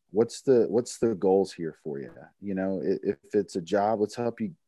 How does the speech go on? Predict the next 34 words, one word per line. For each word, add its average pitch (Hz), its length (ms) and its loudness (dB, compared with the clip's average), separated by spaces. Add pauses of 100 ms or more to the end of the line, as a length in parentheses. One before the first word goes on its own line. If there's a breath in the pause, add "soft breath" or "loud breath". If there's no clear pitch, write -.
(360)
get 110 140 4
access 107 460 0
to 113 120 -4
a 98 60 0
job. 92 400 -2
If - 200 -14
you 95 100 -10
can't 113 220 -2
get 110 120 2
access 104 340 -2
to 104 160 -4
a 98 60 -6
job, 98 320 -2
let's 101 140 -2
connect 98 380 -6
you 92 60 -14 (140)
to 101 60 -12
the - 120 -4
internet. 98 420 -2
Let's, - 240 -2 (420 soft breath)
let's 104 200 -6 (120)
help 110 240 -2
you 110 120 0
with 101 180 -4
some 95 160 -8
interview 104 300 -2
skills. 101 560 2
Let's 104 260 -4
build 104 220 4
relationships. 95 840 -2
'Cause 92 160 -8
most 123 300 0
of 131 100 -2
this 101 480 2